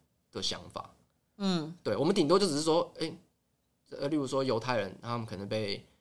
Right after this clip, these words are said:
Speaker 1: 被大屠杀过，然后你就会觉得说，
Speaker 2: 哦，
Speaker 1: 诶，
Speaker 2: 这个就真的不行。
Speaker 1: 是不是不太，是不是不太好啊？你这样讲是不太，但是重点是犹太人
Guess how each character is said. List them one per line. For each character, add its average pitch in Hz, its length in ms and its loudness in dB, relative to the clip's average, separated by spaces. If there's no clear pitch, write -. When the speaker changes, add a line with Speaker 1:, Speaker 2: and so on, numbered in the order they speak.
Speaker 1:
被 117 220 2
大 107 180 4
屠 104 160 -8
杀 107 220 -6
过， 101 280 -6
然 95 100 -10
后 110 240 -2
你 - 80 -20
就 123 80 -10
会 120 80 -2
觉 110 80 -4
得 107 60 0
说， 113 140 -2
Speaker 2:
哦， 202 80 12
Speaker 1:
诶， 196 60 10
Speaker 2:
这 247 120 10
个 214 80 12
就 208 120 12
真 185 160 8
的 175 80 8
不 175 140 2
行。 147 240 -2
Speaker 1:
是 113 120 0
不 208 60 2
是 214 60 4
不 175 100 -4
太， 196 140 4
是 165 40 2
不 - 20 0
是 - 0 -
不 139 40 -4
太 127 60 2
好 110 40 4
啊？ 107 100 4
你 110 100 -2
这 151 60 0
样 170 80 0
讲 113 160 0
是 131 60 -4
不 139 60 -4
太， 135 80 4
但 185 140 6
是 208 120 0
重 180 180 4
点 113 100 -2
是 139 220 -2
犹 127 180 0
太 151 100 0
人 117 200 -4